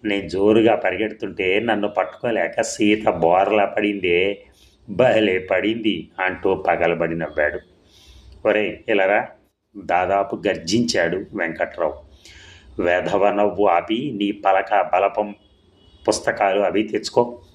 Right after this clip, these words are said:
తెల్లబోయాడు చిరంజీవి. "ఏ రా అలా నుంచున్నావు? అర్థం కావట్లే? తమరు చాలా గొప్పగా చదువు వెలగబెడుతున్నారని మీ పంతులు గారు చెప్పారులే, మీ పాండిత్యం చూసి సంతోషిద్దామని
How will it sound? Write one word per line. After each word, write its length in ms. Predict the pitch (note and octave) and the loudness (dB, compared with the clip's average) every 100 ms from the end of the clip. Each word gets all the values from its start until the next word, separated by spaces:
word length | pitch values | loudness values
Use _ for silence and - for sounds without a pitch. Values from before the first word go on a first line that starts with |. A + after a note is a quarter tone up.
| - _ | -20 _
తెల్లబోయాడు 600 | - F2+ F#2 F#2 F2 F2 G2 | -4 -2 0 0 0 0 -4
చిరంజీవి. 760 | - G2 F#2 F2 F#2 F2 F2 - - - - - _ - | -8 -6 -6 -6 -8 -8 -10 -20 -20 -20 -20 -20 _ -4
"ఏ 160 | F#2+ A2 | 0 0
రా 160 | G2+ | 0
అలా 320 | F2+ F#2 G2+ A2+ | 0 0 0 0
నుంచున్నావు? 840 | A#2+ A#2 G#2 F2+ G2+ C3 - - | -4 -8 -4 2 2 2 -6 -4
అర్థం 280 | F#2 - A2 | -4 -2 0
కావట్లే? 500 | A2 F#2+ A2+ A#2 C#3 - _ _ _ - | 2 0 0 0 0 -6 _ _ _ -8
తమరు 200 | F#2 G#2+ | -2 -2
చాలా 260 | A2 G#2 F#2+ | 0 0 0
గొప్పగా 460 | E2+ F2+ G2+ G#2 | 0 0 2 2
చదువు 380 | A#2 A#2+ G#2+ A2+ | 0 -2 -2 0
వెలగబెడుతున్నారని 840 | G#2+ G#2 G#2+ G#2+ A2 A#2 G#2 G#2+ A#2 | 2 2 0 0 0 0 0 0 0
మీ 140 | A2+ | -2
పంతులు 420 | A2 G#2+ G#2+ A#2+ | 0 -2 0 2
గారు 140 | A2+ A2 | 2 2
చెప్పారులే, 680 | A#2 G#2+ G#2+ F#2 F#2 E2 - _ _ _ | -2 -2 -4 -4 -6 -8 -14 _ _ _
మీ 140 | F#2+ F#2 | -2 -2
పాండిత్యం 680 | F2+ E2+ F#2 A2 A2 A#2+ | 0 0 0 -4 -2 -4
చూసి 240 | G#2 A#2 A2 | 0 0 0
సంతోషిద్దామని 1040 | - F2 E2+ G#2 G#2+ E2+ G2 G#2 A#2+ C#3+ | -2 -4 -2 -2 -2 -2 -2 0 -2 -6